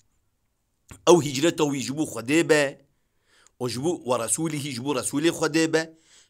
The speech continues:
فهجرته، هجرتاوی، الی الله،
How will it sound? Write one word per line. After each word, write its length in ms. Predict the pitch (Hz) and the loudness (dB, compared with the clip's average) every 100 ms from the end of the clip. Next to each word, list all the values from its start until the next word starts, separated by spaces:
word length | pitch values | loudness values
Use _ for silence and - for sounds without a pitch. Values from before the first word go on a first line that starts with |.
| - | -8
فهجرته، 720 | 139 120 120 185 185 123 95 - _ _ | -6 -6 -2 -2 -2 -6 -8 -12 _ _
هجرتاوی، 640 | 123 120 180 180 120 131 214 233 _ _ - | -6 0 0 2 0 0 -4 -8 _ _ -10
الی 120 | 110 | -4
الله، 580 | 104 101 131 156 156 180 | -4 2 2 2 0 -10